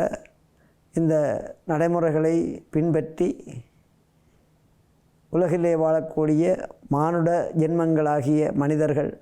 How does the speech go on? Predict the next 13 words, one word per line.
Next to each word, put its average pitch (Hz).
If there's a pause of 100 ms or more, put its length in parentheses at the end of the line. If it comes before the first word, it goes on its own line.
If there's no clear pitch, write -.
(1040)
ஒவ்வொருவரும் 160 (100)
இந்த 151
நல்ல 151
விதமான 151 (300)
காரியங்களை 143
எல்லாம் 147
பின்பற்றுவதன் 143
மூலமாக 127 (1080)
அவர்கள் 170 (2500)
தங்கள் 165 (460)
உலகத்திலே 160
வாழ்கின்ற 160 (100)
காலங்களிலே 147